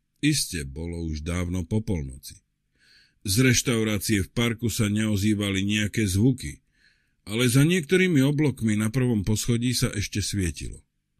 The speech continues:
Pomyslel si, že zhasnuté sviečky, zápach, tmavý tieň, šramot i plieskavý zvuk sa dajú vysvetliť dokonale nevinne. Ale vrzgajúca doska dokazovala, že kto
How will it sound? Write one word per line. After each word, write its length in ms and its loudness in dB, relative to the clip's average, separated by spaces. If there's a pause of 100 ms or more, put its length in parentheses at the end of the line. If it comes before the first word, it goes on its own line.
(840)
Pomyslel 480 -2
si, 240 0
že 160 0
zhasnuté 640 -2
sviečky, 640 -6 (880)
zápach, 720 0 (500)
tmavý 400 0
tieň, 540 0 (720)
šramot 720 4
i 80 -2
plieskavý 580 0
zvuk 320 0
sa 160 -2
dajú 320 0
vysvetliť 800 0
dokonale 640 -2
nevinne. 640 -4 (1120)
Ale 220 2
vrzgajúca 640 4
doska 400 0
dokazovala, 720 0
že 160 0
kto 260 -2